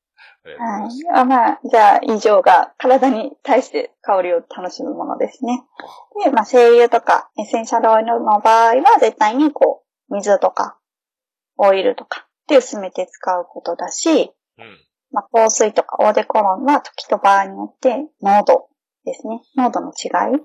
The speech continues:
Speaker 1: こういうの使い分けが大事ですね。
Speaker 2: 使い分けるといいと思います。
Speaker 1: なるほど。
Speaker 2: はい。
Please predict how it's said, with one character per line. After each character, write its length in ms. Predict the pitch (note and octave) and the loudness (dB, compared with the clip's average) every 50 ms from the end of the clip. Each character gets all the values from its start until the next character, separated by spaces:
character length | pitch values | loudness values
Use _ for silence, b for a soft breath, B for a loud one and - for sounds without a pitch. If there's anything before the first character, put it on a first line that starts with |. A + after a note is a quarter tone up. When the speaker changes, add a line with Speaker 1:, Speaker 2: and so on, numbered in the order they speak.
| _ _ _ | _ _ _
Speaker 1:
こ 100 | _ - | _ -18
う 40 | A#2 | -18
い 20 | |
う 40 | A#2 | -18
の 60 | G#2+ | -18
使 160 | - - - G2 | -20 -16 -14 -14
い 40 | |
分 120 | F2 E2+ E2+ | -14 -14 -16
け 120 | - - | -16 -20
が 80 | E2 E2 | -20 -18
大 20 | |
事 20 | D#2 | -18
で 60 | D#2 | -18
す 40 | D#2 | -6
ね。 40 | - | 2
Speaker 2:
使 160 | B3 A#3 A#3 | 4 4 6
い 40 | A3+ | 6
分 200 | A3 A3 G#3+ - | 4 2 0 0
け 60 | A3 | -6
る 160 | G#3+ G#3+ G#3+ _ | -6 -6 -2 _
と 140 | B3 A#3+ G3+ | 0 0 0
い 80 | G3 | -2
い 40 | F3+ | -6
と 100 | _ F3 | _ -12
思 180 | E3 E3 E3+ - | -10 -10 -12 -14
い 60 | - | -14
ま 180 | - - - - | -14 -14 -16 -18
す。 140 | _ _ _ | _ _ _
Speaker 1:
な 120 | - D2+ - | -20 -20 -20
る 80 | - | -20
ほ 100 | - - | -20 -20
ど。 80 | _ _ - _ _ _ _ _ _ _ _ _ _ _ _ _ _ _ _ _ _ _ _ _ _ _ _ _ _ | _ _ -20 _ _ _ _ _ _ _ _ _ _ _ _ _ _ _ _ _ _ _ _ _ _ _ _ _ _
Speaker 2:
は 240 | - A3 G#3 G3+ G3 | -4 -2 0 0 0
い。 80 | B3 | -2